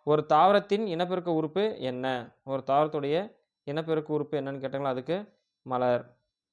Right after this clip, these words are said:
அடுத்த கொஸ்டின், மகரந்த சேர்க்கையாளர்கள் என்பவை என்ன? அதாவது மகரந்த சேர்க்கையாளர்கள் என்பவை என்னன்னு சொல்லி கேக்குறாங்க.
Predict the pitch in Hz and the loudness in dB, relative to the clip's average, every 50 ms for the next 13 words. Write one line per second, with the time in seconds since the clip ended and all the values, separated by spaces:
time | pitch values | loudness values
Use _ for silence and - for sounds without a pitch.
0 | _ _ _ _ _ _ _ _ _ _ _ _ _ _ _ _ _ _ _ _ | _ _ _ _ _ _ _ _ _ _ _ _ _ _ _ _ _ _ _ _
1 | _ _ _ _ _ _ _ _ _ _ _ _ _ _ 160 139 135 139 143 135 | _ _ _ _ _ _ _ _ _ _ _ _ _ _ -8 -8 -6 -6 -6 -8
2 | 131 131 - 131 143 175 202 - _ _ _ _ _ _ _ _ _ _ - 135 | -8 -10 -10 -10 -12 -12 -14 -16 _ _ _ _ _ _ _ _ _ _ -2 0
3 | 135 147 170 185 196 202 208 196 - 170 170 156 160 165 156 147 147 143 143 156 | 0 0 0 -2 -2 -2 -4 -2 -2 -2 -2 0 0 0 2 2 2 0 0 0
4 | 180 208 208 - _ - 131 135 139 139 143 151 170 180 - - - 131 123 120 | -2 -2 -4 -8 _ -8 -8 -4 -2 0 0 0 0 0 -2 -6 -6 -6 -6 -6
5 | 120 123 123 120 117 117 123 127 143 165 160 139 131 135 139 143 151 160 147 - | -6 -6 -6 -6 -4 -2 -2 0 0 0 0 -2 -2 -2 -2 -2 -4 -6 -4 -4
6 | 143 143 143 156 147 139 139 143 143 143 135 131 131 131 131 127 143 175 196 - | -4 -2 -2 -2 0 0 0 -2 -2 -4 -4 -6 -4 -4 -2 -2 -2 -4 -6 -8
7 | _ _ _ _ _ _ _ - 135 135 143 156 160 156 156 143 139 135 139 135 | _ _ _ _ _ _ _ -8 -6 -4 -4 -4 -6 -6 -6 -6 -4 -4 -4 -4
8 | 127 135 127 127 135 | -4 -2 -2 -2 -2